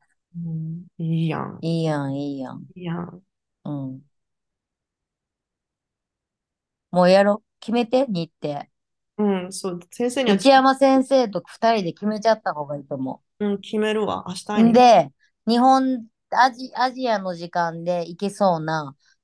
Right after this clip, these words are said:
Speaker 2: アジアが夜中とかじゃなければ多分さ、行けるんじゃない？
Speaker 1: そうだよ。うんうんうん、行けるね。
Speaker 2: うん。
Speaker 1: いや、やだ、ドキドキしてきちゃった。
Speaker 2: うん。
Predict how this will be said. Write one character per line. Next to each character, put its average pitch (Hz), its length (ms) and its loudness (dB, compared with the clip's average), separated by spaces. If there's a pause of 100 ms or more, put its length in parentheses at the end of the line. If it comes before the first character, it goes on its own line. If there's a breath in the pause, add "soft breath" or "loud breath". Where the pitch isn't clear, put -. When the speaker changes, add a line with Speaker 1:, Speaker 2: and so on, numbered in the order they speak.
(160)
Speaker 2:
ア 214 180 6
ジ 220 140 4
ア 196 100 6
が 165 100 2
夜 165 180 2
中 233 300 0
と 185 80 -12
か 170 120 -8
じ 156 80 -12
ゃ 151 60 -10
な 175 120 -8
け 160 120 -8
れ 151 60 -6
ば 139 80 -6
多 160 140 -2
分 135 140 -10
さ、 - 280 -8 (340)
行 160 140 -12
け 190 140 4
る 196 120 2
ん 175 40 -2
じ - 80 -12
ゃ - 40 -12
な - 160 -12
い？ - 40 -10
Speaker 1:
そ 202 40 -10
う 202 40 -12
だ 202 60 -4
よ。 190 140 -8
う - 40 -14
ん 185 40 -10
う - 20 -10
ん - 0 -
う - 40 -6
ん、 170 100 -12
行 170 120 -8
け 170 140 -8
る 170 120 -8
ね。 180 180 -12 (380)
Speaker 2:
う 151 100 -8
ん。 135 200 -10 (840)
Speaker 1:
い 175 120 -6
や、 165 120 -2
や 220 60 -6
だ、 190 140 -4
ド 180 140 -4
キ 294 100 -4
ド 220 100 -4
キ - 100 -20
し - 100 -16
て 143 120 -12
き - 100 -18
ち - 100 -14
ゃ - 60 -10
っ - 140 -20
た。 - 100 -16
Speaker 2:
う - 40 -14
ん。 175 200 -12